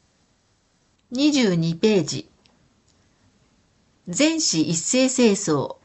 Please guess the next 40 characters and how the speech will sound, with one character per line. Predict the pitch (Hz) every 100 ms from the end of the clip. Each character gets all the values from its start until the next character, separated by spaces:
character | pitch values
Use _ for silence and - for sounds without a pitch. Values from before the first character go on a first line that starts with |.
| _ _ _ _ _ _ _ _ _ _ _ _
環 | - 302 302
境 | 294 277 269
美 | 240 254
化 | 214
と | - 151 - _ _ _ _ -
コ | 208
ミ | 233
ュ |
ニ | 285 277
テ | 254 254
ィ |
活 | 254 254 220
動 | 175 151 147
を | 151
図 | 151 - 202
る | 175
た | 147
め、 | 139 131 _ _ _ _ _ _ _ _
全 | 185 262 294 285
市 | - 165
一 | 185
斉 | - 277 277
清 | 269 277
掃 | 262 196 165
を | 151
実 | 147 147 -
施 | 190
し | -
ま | 160 165
す。 | - - _ _ _ _ _ _ _ _ _ _ _ _ _
日 | 220 254 - 196
時、 | 143 135 - _ _ _ _ _ _ _ -
五 | 180 247
月 | 233 220 170
二 | 214 247
十 | 214
六 | 175 156 170
日 | 185 175 - 170 165
日 | 170 170 190 185
曜。 | 180 175 139